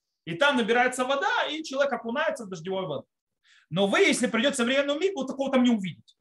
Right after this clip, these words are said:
То есть, да, там нету высечено всё, вы заходите туда, выглядит как ванна такая, как бассейн такой, в который ныряет. Как это построено? То есть, та-, то есть, причём, скажу секрет, расскажу. Туда набирают воду из крана.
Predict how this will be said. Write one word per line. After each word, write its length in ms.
То 60
есть, 140
да, 220
там 180
нету 240
высечено 420
всё, 220
вы 80
заходите 420
туда, 560
выглядит 320
как 160
ванна 460
такая, 300
как 140
бассейн 460
такой, 200
в 40
который 340
ныряет. 220
Как 180
это 100
построено? 480
То 100
есть, 260
та-, 360
то 60
есть, 120
причём, 300
скажу 240
секрет, 360
расскажу. 320
Туда 360
набирают 680
воду 300
из 120
крана. 400